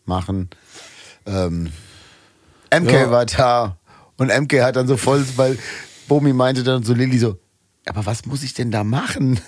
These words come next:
Speaker 1: <laughs> Und die Lilly so: äh, ich spring's heute zum ersten Mal. Und die so: Ja. Und M K hat das so mitbekommen und der so: Bomi, keine Sorge, ich bin da, dir wird nichts passieren. <clears throat> Und so war's dann auch.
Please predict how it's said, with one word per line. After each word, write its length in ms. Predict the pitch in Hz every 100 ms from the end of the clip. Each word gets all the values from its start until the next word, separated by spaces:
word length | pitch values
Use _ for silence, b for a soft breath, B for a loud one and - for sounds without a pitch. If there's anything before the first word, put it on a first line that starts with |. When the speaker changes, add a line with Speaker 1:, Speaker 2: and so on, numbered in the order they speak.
| -
Speaker 1:
<laughs> 220 | _ _ -
Und 100 | 151
die 60 |
Lilly 200 | 123 120
so: 160 | 107 104 B B B B B _ _ - _ -
äh, 340 | 65 64 62
ich 140 | - -
spring's 360 | - 101 90
heute 200 | - 95
zum 80 | 90
ersten 340 | 92 98 - 101
Mal. 160 | 120
Und 60 | 113
die 80 | 92
so: 220 | 92 80 _ _ -
Ja. 680 | 131 131 123 117 117 160 202 - B B -
Und 140 | 143
M 180 | 147 147
K 160 | 143 131
hat 80 |
das 80 | 131
so 60 | 127
mitbekommen 520 | 135 139 120 127 123
und 60 | 123
der 140 | 120
so: 140 | 120 104 B B B B -
Bomi, 340 | 101 117 104
keine 280 | 87 95 104
Sorge, 360 | 78 87 82 60 _ _
ich 220 | - 110 -
bin 180 | 110
da, 340 | 92 95 98 76 - _
dir 120 | - 87
wird 240 | 113 -
nichts 360 | 92 117 117 -
passieren. 480 | 127 135 117 107 95 - B B B B B - -
<clears throat> 280 | - 147 117
Und 140 | 107 107
so 140 | 113
war's 220 | 101 127 -
dann 140 | 101
auch. 240 | 90 87